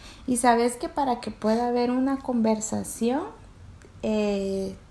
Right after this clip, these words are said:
tenemos que estar tú y yo, por ejemplo, ¿verdad? Dos personas, porque siempre es de doble vía. Por lo tanto, cuando nosotros, eh, oramos, hablamos con el Señor,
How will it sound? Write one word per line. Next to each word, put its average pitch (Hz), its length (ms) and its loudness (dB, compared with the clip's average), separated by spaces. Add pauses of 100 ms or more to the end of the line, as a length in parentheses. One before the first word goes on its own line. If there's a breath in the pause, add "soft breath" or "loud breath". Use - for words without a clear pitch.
(140)
tenemos 233 460 4
que 240 140 -2
estar 226 540 4 (140)
tú 262 180 6
y 262 120 2
yo, 359 220 4
por 220 160 -2
ejemplo, 220 600 2
¿verdad? 208 380 2 (260)
Dos 220 320 2
personas, 247 800 0 (380 loud breath)
porque 233 300 2
siempre 285 600 2
es 220 140 0
de 196 140 0
doble 190 380 2
vía. 254 380 0 (460 loud breath)
Por 226 140 2
lo 233 140 4
tanto, 240 380 2
cuando 254 300 4
nosotros, 226 720 0 (200)
eh, 220 240 2
oramos, 247 920 4
hablamos 214 640 2
con 262 200 0
el 226 120 0
Señor, 220 560 0